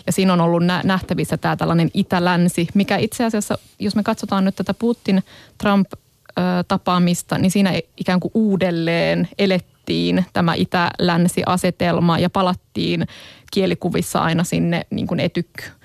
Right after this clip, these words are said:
ö, aikoihin. Ja siinä oli paljon sitä sellaista, että ikään kuin tässä, niin kuin, vuosikymmenet ei olisi, ei olisi, ei olisi mennytkään, vaan että, että ollaan edelleen siinä samalla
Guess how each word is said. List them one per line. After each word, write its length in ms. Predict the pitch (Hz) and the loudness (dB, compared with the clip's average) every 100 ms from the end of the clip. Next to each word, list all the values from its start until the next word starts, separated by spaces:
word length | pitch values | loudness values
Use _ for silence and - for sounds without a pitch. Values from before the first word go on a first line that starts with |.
| - - - - - | -20 -20 -20 -10 -4
ö, 160 | 190 214 | -2 0
aikoihin. 680 | 196 190 185 196 185 202 185 | 2 2 2 2 2 2 2
Ja 60 | 180 | 2
siinä 160 | 208 | 2
oli 100 | 208 | 0
paljon 380 | 208 247 226 180 | 0 0 0 -2
sitä 140 | - | -2
sellaista, 520 | 180 190 180 175 - 175 | -2 0 0 -2 -2 -2
että 100 | 175 | -2
ikään 240 | 190 180 | 0 0
kuin 500 | - 180 175 175 175 - | 0 0 2 2 0 0
tässä, 240 | 180 196 | -2 0
niin 80 | 175 | 0
kuin, 100 | 185 | 2
vuosikymmenet 640 | 196 190 - 175 170 170 | 0 0 -2 0 0 0
ei 200 | 175 170 | 0 2
olisi, 340 | 175 180 - - _ - _ _ _ _ - | 2 0 -4 -12 _ -20 _ _ _ _ -4
ei 120 | 180 | 0
olisi, 160 | 175 175 | 0 0
ei 80 | 185 | -2
olisi 140 | 185 202 | 0 2
mennytkään, 560 | 196 180 - 180 165 | 4 2 0 -2 0
vaan 220 | 165 165 165 | 2 2 0
että, 160 | - | -2
että 120 | 175 | 0
ollaan 200 | 180 180 | 2 2
edelleen 360 | 190 190 175 170 | 2 2 2 0
siinä 140 | 175 | 0
samalla 480 | 170 196 185 170 165 | 2 2 2 2 -2